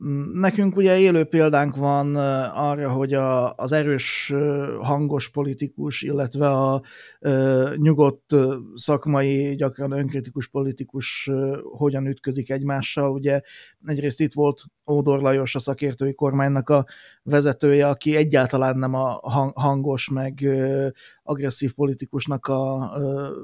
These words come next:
típus példája. És hát ő ugye kormányfősége után, ö, rákérdeztek nála, hogy miben hibázott, és ő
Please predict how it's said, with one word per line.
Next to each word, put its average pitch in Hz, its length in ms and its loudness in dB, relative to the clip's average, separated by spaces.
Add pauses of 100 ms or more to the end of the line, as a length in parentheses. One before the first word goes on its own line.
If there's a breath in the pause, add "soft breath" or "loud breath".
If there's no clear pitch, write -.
(160)
típus 139 380 -8
példája. 147 680 0 (640 loud breath)
És 151 160 -2
hát 175 200 2
ő 185 360 4 (120)
ugye 170 400 0 (240)
kormányfősége 160 840 2
után, 160 540 2
ö, 156 260 0 (180)
rákérdeztek 143 720 -2
nála, 139 280 -2
hogy 131 140 -4
miben 139 260 -4
hibázott, 175 540 0
és - 180 -6
ő 165 260 -2